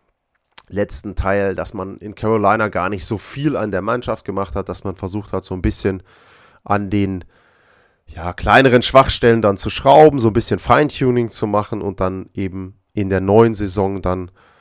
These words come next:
nochmal anzugreifen und dann zu hoffen, dass man auch durch die Entwicklung von einigen jungen Spielern eben den nächsten Schritt gehen kann und dann vielleicht auch Tampa mal schlagen kann.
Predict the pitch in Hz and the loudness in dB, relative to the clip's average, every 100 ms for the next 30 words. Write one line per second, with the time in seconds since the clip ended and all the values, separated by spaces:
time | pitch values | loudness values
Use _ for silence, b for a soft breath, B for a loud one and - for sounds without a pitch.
0 | b b b b 104 123 123 117 104 98 | b b b b 4 4 6 2 2 0
1 | 107 113 92 95 101 101 95 98 98 104 | -2 -6 0 0 0 0 0 0 0 2
2 | 120 104 101 107 95 98 - - _ 92 | 2 0 -2 0 0 0 -2 -10 _ -12
3 | 98 - 92 90 107 127 117 104 - 95 | -10 -8 -8 -6 -6 -4 -6 -6 -10 -14
4 | 90 - 95 90 90 101 131 120 - 104 | -12 -10 -10 -10 -8 -4 -4 -6 -10 -10
5 | 95 92 92 98 92 92 90 90 107 - | -8 -8 -8 -10 -10 -10 -8 -4 -4 -4
6 | - - 143 - 107 101 101 98 90 92 | -6 -4 -4 -2 -6 -4 -6 -4 -4 -4
7 | - 92 95 82 - 104 101 90 85 85 | -2 -2 -2 -6 -6 -4 -2 -4 -4 -6
8 | - 82 87 85 - | -4 -4 -4 -8 -20